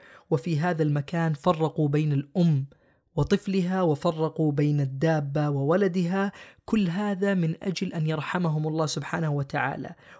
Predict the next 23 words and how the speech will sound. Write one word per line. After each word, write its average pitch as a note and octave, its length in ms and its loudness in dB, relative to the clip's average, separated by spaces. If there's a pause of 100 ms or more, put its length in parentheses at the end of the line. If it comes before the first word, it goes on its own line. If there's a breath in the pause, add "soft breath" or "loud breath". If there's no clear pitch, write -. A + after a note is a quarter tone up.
وبدأوا E3+ 800 2
يتضرعون D#3 1080 0
ويلجؤون E3 840 2
إلى E3 160 -2
الله E3+ 240 2
سبحانه F3 520 -2
وتعالى E3 760 2
ويسألونه E3+ 880 2 (380 loud breath)
أن E3+ 120 4
يكشف E3+ 440 -2
عنهم D3 360 2
العذاب، C#3 480 -4 (680)
وفعلا F#3+ 520 0 (540)
بدأوا E3 460 4
حتى D#3+ 420 -2
أنهم D#3 280 2
يردون D3+ 640 4
المظالم، E3+ 680 4 (300 soft breath)
فكل F3+ 520 2
شخص - 320 -4
كان D#3+ 320 0 (340 loud breath)
ظالم F3+ 360 6
شخص - 320 -2